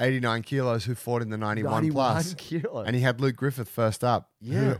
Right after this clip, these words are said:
Speaker 1: what, lo-, he looked like he had at least twenty kilos on him.
Speaker 2: He's a massive human.
Speaker 1: A big dude.
Speaker 2: Big dude. And great scrambles.
Speaker 1: Man, Kaya brought the heat. Like, Luke got him in the rear naked. That was the finish. But Kaya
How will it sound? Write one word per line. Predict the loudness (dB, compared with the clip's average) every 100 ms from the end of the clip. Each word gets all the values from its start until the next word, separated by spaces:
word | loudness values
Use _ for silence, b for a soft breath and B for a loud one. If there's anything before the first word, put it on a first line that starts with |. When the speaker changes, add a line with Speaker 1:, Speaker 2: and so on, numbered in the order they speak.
| -4
Speaker 1:
what, | -6 -4
lo-, | -4 -4
he | -2
looked | -2 -2
like | -4
he | -2
had | -4
at | -2
least | -4 -4
twenty | -6 -6
kilos | -4 -4 -2
on | -4 -4
him. | -6 -10
Speaker 2:
He's | -12 -8 -6
a |
massive | -6 -6 -6 -6 -8 -12 -12
human. | -12 -10 -8
Speaker 1:
A | -8
big | -4 -2 -2
dude. | -2 -2 -2 -8 _
Speaker 2:
Big | -10 -10 -4
dude. | -4 -4 -8
And | -10 -8
great | -6 -6 -6
scrambles. | -6 0 0 -2 -14 -20 -4
Speaker 1:
Man, | 2 2 2
Kaya | 4 6 6
brought | 4 2
the | 2
heat. | 0 0
Like, | 0 0 0 -6
Luke | -2 0
got | 0 0
him | 0
in | -4
the | -2
rear | -2
naked. | 0 -2 -4 -6
That | -6
was | -8 -8
the |
finish. | -8 -6 -6 -6
But | -2 -2 -2 _ _ _ _ _
Kaya | -4 -2 0